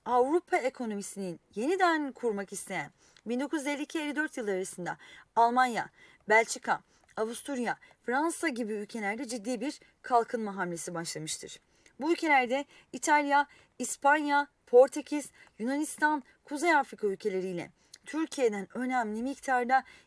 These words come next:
işçi göçü gerçekleşmiştir. Bunlar temelde ekonomik nedenli göçler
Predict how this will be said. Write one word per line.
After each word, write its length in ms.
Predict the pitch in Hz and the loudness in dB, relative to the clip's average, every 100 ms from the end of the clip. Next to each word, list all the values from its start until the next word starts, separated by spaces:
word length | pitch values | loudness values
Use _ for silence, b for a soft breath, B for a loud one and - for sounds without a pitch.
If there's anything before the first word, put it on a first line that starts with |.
| - | -8
işçi 380 | 277 - - 254 | -6 -6 -6 -2
göçü 260 | 202 202 | -2 -2
gerçekleşmiştir. 960 | 185 180 170 170 165 165 170 - - - B B B | -6 -6 -6 -6 -6 -8 -8 -10 -10 -16 B B B
Bunlar 280 | 302 285 220 | 2 4 4
temelde 580 | - 269 240 226 262 262 b b - | 2 -2 0 0 0 -2 b b -2
ekonomik 640 | 247 - 269 240 202 - | -2 0 -4 -4 -8 -6
nedenli 420 | 254 233 220 240 | -4 0 0 0
göçler 540 | 214 427 - 226 226 | 2 2 2 0 0